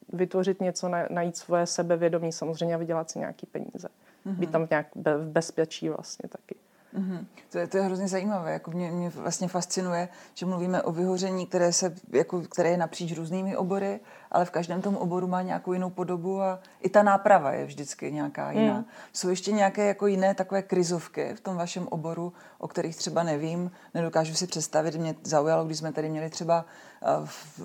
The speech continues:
Speaker 2: v našich rozhovorech zpěvačku, která řekla, že vlastně nejhorší krizovka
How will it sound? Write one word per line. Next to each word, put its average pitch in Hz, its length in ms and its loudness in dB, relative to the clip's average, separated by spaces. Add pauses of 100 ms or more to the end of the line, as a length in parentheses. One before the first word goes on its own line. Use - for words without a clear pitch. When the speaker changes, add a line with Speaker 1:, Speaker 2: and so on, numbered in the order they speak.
(240)
Speaker 2:
v 151 200 -10
našich 160 300 -2
rozhovorech 160 500 -2
zpěvačku, 151 560 0
která 160 260 -2
řekla, 160 260 -4
že 156 60 -6
vlastně 160 240 -6
nejhorší 160 400 -4
krizovka 156 520 -6